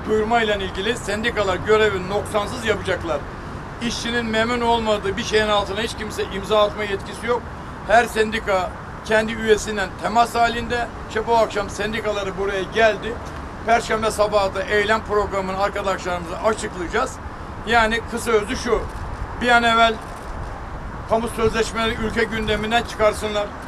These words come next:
İşçinin altı aydır bekleme gücü, dayanma gücü kalmadı. Ekonomik yönden çok zor durumdayız.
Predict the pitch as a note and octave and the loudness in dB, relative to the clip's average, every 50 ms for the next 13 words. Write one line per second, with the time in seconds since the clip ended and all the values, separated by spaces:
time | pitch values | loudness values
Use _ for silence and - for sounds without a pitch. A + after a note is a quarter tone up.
0 | - - - - - - - - - - - A3+ G#3+ - - A3+ A3+ A#3 G#3+ G#3 | -12 -12 -12 -12 -12 -10 -10 -10 -10 -8 -6 -4 -4 -4 -4 -4 -4 2 6 8
1 | G#3+ G#3+ G#3 G#3 A3+ A3+ A3 G#3+ F#3+ G#3+ G3 D#3+ G3+ G#3 G#3 - G#3+ G#3+ A3 A3+ | 8 8 8 6 6 6 6 6 4 0 -2 2 0 0 2 2 0 0 2 2
2 | G#3+ F#3+ G#3 F#3+ G#3+ F#3 G3 F#3+ G3 G3+ G#3 G#3+ A3 G#3 G3 F#3+ - - - F#3+ | 0 -2 -2 -6 -4 0 2 2 4 2 2 0 -4 -4 -4 -6 -8 -4 2 2
3 | A3+ A#3+ A3+ A3 G#3+ G#3+ A3 A3 - - - - - - - - - - - - | 2 4 2 0 0 -2 -4 -6 -6 -10 -10 -12 -12 -12 -12 -12 -12 -12 -6 0
4 | G#3 G#3+ G#3 G#3 G#3+ G#3+ A3+ A#3 A#3+ - A3 A3 A3 G#3+ G#3 G3 G3+ G3 F#3 - | 0 2 2 2 0 0 0 -2 -4 -2 0 0 0 0 0 -2 -4 -4 -4 -8
5 | - - - G#3+ A#3 A3+ - - - G#3+ A#3 B3 A#3+ F3+ G#3 A#3 A#3 A3+ A3+ A3 | -6 0 0 0 0 0 -2 0 4 6 6 6 4 2 -2 -2 -2 -2 -2 -4
6 | A#3 A3+ A3 A3 | -4 -4 -4 -6